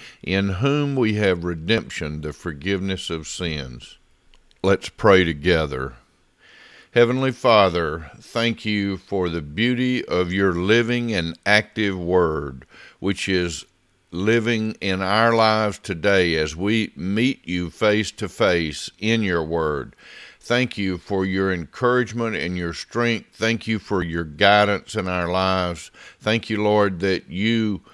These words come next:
sustain us in all things. You are the giver of all good gifts, including breath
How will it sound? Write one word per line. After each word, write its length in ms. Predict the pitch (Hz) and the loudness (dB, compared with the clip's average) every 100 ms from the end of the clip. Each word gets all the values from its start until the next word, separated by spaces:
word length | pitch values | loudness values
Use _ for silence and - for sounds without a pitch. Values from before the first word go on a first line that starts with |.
| - - _ _ _ _ | -20 -20 _ _ _ _
sustain 720 | - - 101 - 127 127 131 107 | -10 -4 -4 -4 -2 0 2 2
us 420 | 101 92 92 - | 2 2 0 -2
in 200 | 95 95 | -4 -4
all 500 | 85 95 107 113 110 | -4 2 4 4 2
things. 480 | 98 120 104 87 76 | 0 -2 -2 -4 -2
You 160 | 113 | 0
are 140 | 107 95 | 2 2
the 160 | 87 | -2
giver 560 | 85 78 113 98 92 90 | -4 0 0 2 0 0
of 180 | 87 76 | 0 -2
all 480 | - 95 104 104 104 | 0 4 6 4 2
good 400 | 82 104 92 80 | -2 -2 -2 -4
gifts, 480 | 101 95 82 - | 0 0 0 -6
including 680 | 85 78 - 107 107 87 82 | -10 -10 -4 0 0 -2 -6
breath 600 | 71 98 101 104 95 - | -6 -2 0 0 -2 -14